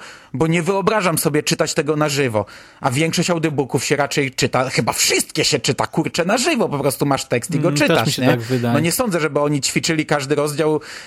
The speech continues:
Speaker 1: i sobie zaznaczali, chyba że ktoś mu pozaznaczał, e, kwestię danej osoby na jakieś kolory i wiedział, że teraz będzie czytał tą, teraz tą i jakoś umie grać tak na zasadzie, wiesz, czytania i zmieniać postaci, e, jak rękawiczki.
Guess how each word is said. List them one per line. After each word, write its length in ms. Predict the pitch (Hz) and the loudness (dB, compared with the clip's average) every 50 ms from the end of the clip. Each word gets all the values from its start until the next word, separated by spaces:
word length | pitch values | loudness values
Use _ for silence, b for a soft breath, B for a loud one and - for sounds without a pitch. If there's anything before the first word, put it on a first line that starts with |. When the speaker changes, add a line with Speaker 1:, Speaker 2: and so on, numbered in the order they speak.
| B B | B B
Speaker 1:
i 100 | - 147 | 0 2
sobie 240 | - 175 143 147 147 | 2 2 2 2 0
zaznaczali, 520 | - 160 139 139 151 139 - 165 147 147 | 0 0 0 0 0 0 2 0 0 2
chyba 200 | - 170 147 160 | 0 0 0 0
że 100 | 139 156 | 0 -2
ktoś 220 | 156 - 175 151 - | 0 0 -2 0 0
mu 100 | 165 151 | 0 0
pozaznaczał, 680 | - 170 143 160 156 147 160 160 156 - 170 160 151 - - _ _ _ - | 0 0 0 0 0 0 -2 -2 0 -2 -2 -2 -2 -6 -14 _ _ _ -8
e, 240 | - 156 156 156 151 | -4 -2 0 0 0
kwestię 460 | 151 - - 165 160 - - 170 160 | -2 -2 -2 -2 -2 0 -2 -2 0
danej 460 | 156 - 151 151 160 156 151 147 151 | 0 0 0 0 0 0 2 0 0
osoby 440 | - 160 143 - - 151 147 156 151 B B B B B B - | 0 0 0 0 0 0 0 0 -2 B B B B B B -2
na 180 | 147 147 147 | 0 0 2
jakieś 300 | 147 147 143 - 147 - | 2 0 0 0 -2 -2
kolory 460 | - - 165 151 147 147 147 156 165 | 0 0 0 2 2 2 2 2 2
i 120 | 156 160 156 | 2 2 2
wiedział, 360 | 143 190 185 165 156 131 123 | 2 0 2 2 2 2 2
że 120 | 120 127 | 0 0
teraz 260 | 120 - 131 127 123 117 | 0 2 0 0 0 0
będzie 240 | 117 131 123 131 | 0 0 0 0
czytał 320 | 127 - 143 120 - 127 120 | 0 0 0 0 2 0 0
tą, 240 | - 135 131 139 127 | 0 0 -2 0 0
teraz 280 | 151 123 127 120 - | 0 0 0 0 0
tą 200 | - 131 127 131 | -2 -2 -2 0
i 80 | 127 131 | 0 0
jakoś 420 | 127 127 127 - 135 127 120 - B B B B B B | 0 0 0 0 -2 -2 -2 -4 B B B B B B
umie 340 | - 170 165 160 165 160 151 | -2 -2 0 0 0 0 0
grać 380 | 147 143 143 151 160 156 - | 0 0 2 0 0 0 0
tak 260 | - 151 151 - - | 0 0 -2 -2 -2
na 100 | 156 165 | -4 -2
zasadzie, 440 | 156 165 160 - - 165 160 160 165 | -2 -2 -2 0 0 0 2 2 0
wiesz, 200 | 139 139 127 - | 0 0 -2 -2
czytania 720 | - - - - 170 156 156 160 160 160 156 156 156 156 | -2 -4 -2 -2 -2 -2 0 0 0 2 2 2 2 0
i 160 | - - 156 | 0 -2 -2
zmieniać 520 | 143 131 139 160 165 165 165 160 160 160 - | 0 0 0 0 0 0 0 0 0 -2 -2
postaci, 680 | - 156 143 - - 151 147 - - 160 160 156 160 151 B B B B B B | -2 -2 -2 -2 -2 -2 -2 0 0 0 2 2 0 -2 B B B B B B
e, 420 | - 156 156 156 156 156 156 156 | -2 0 2 2 2 2 2 2
jak 220 | 151 165 165 - 175 | 2 0 0 0 0
rękawiczki. 960 | 170 170 165 - 175 160 170 175 - - - 202 190 190 190 185 185 175 | 0 0 2 0 0 0 0 -2 -2 -2 -2 0 0 0 2 0 -2 -2